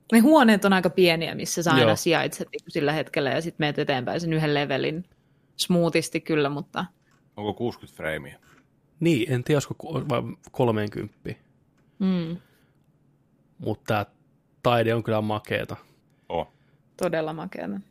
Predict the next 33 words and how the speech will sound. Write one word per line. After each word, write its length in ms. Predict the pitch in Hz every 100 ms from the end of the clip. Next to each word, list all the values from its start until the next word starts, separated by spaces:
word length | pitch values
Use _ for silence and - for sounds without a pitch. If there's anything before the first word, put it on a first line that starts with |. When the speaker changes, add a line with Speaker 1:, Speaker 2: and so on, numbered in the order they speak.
| 127
Speaker 2:
Et 140 | 110 _ -
täällä 220 | 120 113
kun 100 | 110
ollaan 200 | 113 113
tässä 280 | 107 - 113 131 _ _ _ -
Supergiant 600 | - 117 120 - 110 104
Gamesin 300 | - 107 113
blogisivulla, 680 | - 120 113 113 110 101 98
kun 100 | 101
scrollaatte 480 | - 117 110 104 117
alas 220 | 113 104
tuohon 280 | - 101 101 _ _ _ _ _ _
tuollaiseen 280 | - 113 113 -
punaiseen 460 | 139 120 117 107
animoituun 680 | 110 113 107 101 98 98 101
kuvaan, 440 | - 104 95 95
niin 100 | 95
ihan 160 | 117 123
saatanan 680 | - 214 156 - 101 92 92
siisti. 400 | 95 92 - -
Nyt 220 | - 185
toisesta 280 | 131 113 -
saisi 200 | 113 -
taustakuvaksi. 680 | 113 104 - - - - - _ _
Speaker 1:
Juu. 420 | 214 196 180 170 196 - -
Speaker 2:
Huh. 180 | 226 208
Speaker 1:
Tää 200 | 202 202
artisti, 460 | 208 202 - 196
joka 220 | 180 180
on 80 | 175
tehnyt 280 | 175 180 180
nämä 180 | 165 160
hahmoartit, 840 | 180 180 170 143 101 - 147 -